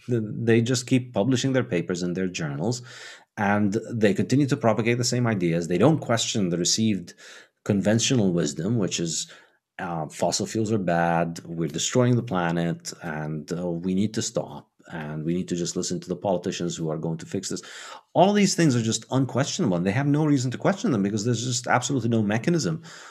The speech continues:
for correction. There's no mechanism for wh-, what is wrong to be discarded and for what is new to,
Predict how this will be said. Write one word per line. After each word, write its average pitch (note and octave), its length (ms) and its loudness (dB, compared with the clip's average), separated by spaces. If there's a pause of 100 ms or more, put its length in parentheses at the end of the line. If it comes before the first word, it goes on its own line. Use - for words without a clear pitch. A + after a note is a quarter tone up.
(120)
for C3+ 760 4
correction. A3 540 2
There's G#2+ 160 0
no C#3 120 2
mechanism B2 340 0
for G2+ 380 0 (420)
wh-, - 140 -12
what A2+ 280 4
is G2 180 2
wrong A2+ 280 4
to B2 140 -8
be G#2+ 100 2
discarded A2 560 0
and F2 160 -2
for G2+ 160 -4
what F#2+ 160 0
is E2+ 180 -2
new F2+ 540 2
to, D#2+ 420 -6